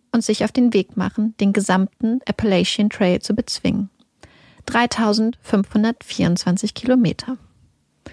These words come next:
Es sind die sogenannten Thru-Hiker, die Durchwanderer. Manche starten im Norden, manche im Süden. Gut zweihundert von den vier Millionen Wanderern jedes Jahr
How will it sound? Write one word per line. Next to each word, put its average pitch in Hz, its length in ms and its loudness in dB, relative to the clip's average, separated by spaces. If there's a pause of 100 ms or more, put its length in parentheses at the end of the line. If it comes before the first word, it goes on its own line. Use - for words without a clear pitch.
(460)
Es 254 60 -4
sind 330 160 2
die 349 80 4
sogenannten 277 460 2
Thru-Hiker, - 880 -2 (180)
die 226 100 -2
Durchwanderer. - 840 -4 (560)
Manche 254 400 2
starten 269 400 0
im 254 180 2
Norden, 220 560 0 (160)
manche 196 440 -2
im 277 200 0
Süden. 220 460 -4 (760)
Gut 320 140 0
zweihundert 277 720 2
von 247 120 0
den 240 140 2
vier 262 160 0
Millionen 233 340 2
Wanderern 190 440 0
jedes 190 320 -4
Jahr 220 260 -2